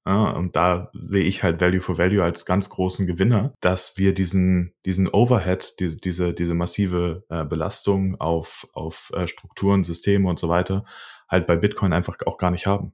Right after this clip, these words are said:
Das ist ja das, das ist ja das, was so geil ist, äh, an der ganzen Geschichte, dass damit quasi jeder auch ohne super teure, äh, Payment Processing Systeme halt eine Monetarisierung irgendwie durchführen kann. Theoretisch auf seinem Raspberry Pi zu Hause eben Spenden empfangen kann.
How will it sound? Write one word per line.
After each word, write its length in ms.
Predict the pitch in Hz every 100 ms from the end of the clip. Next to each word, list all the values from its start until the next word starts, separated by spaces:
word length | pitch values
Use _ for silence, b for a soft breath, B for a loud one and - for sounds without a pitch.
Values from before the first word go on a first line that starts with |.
| _
Das 140 | 87
ist 140 | 101 -
ja 60 |
das, 220 | 90 -
das 160 | - 85
ist 140 | 101
ja 80 | 98
das, 200 | 90 87
was 120 | 85
so 140 | - 82
geil 260 | 82 92
ist, 320 | 90 - - _
äh, 60 |
an 240 | 82 65 82
der 100 | 82
ganzen 260 | 80 -
Geschichte, 460 | 80 - 80 82 80 B B B _
dass 160 | 82
damit 260 | - 87 85
quasi 280 | - 87 85
jeder 460 | 82 98 101 95
auch 220 | - 87 -
ohne 460 | 107 120 95 87 -
super 320 | 101 101 92
teure, 520 | - 92 90 92 87 -
äh, 160 | 87
Payment 340 | 80 101 104 -
Processing 480 | 82 - 87 87
Systeme 580 | 85 82 - 85 90 107 B B B B
halt 160 | 87 87
eine 80 |
Monetarisierung 920 | 90 90 82 87 87 98 92 90 85 -
irgendwie 240 | 87 87
durchführen 500 | 82 110 - - 92
kann. 360 | 85 80 98 113 _ _ _ _ _ _ - -
Theoretisch 460 | - 95 87 104 -
auf 140 | 95
seinem 340 | 98 92 85 80
Raspberry 420 | 98 - 90 87
Pi 240 | - 101
zu 200 | 98 80
Hause 280 | 90 104 104
eben 180 | 76 82
Spenden 360 | - 92 98
empfangen 380 | 82 85 82 80
kann. 300 | - 80 104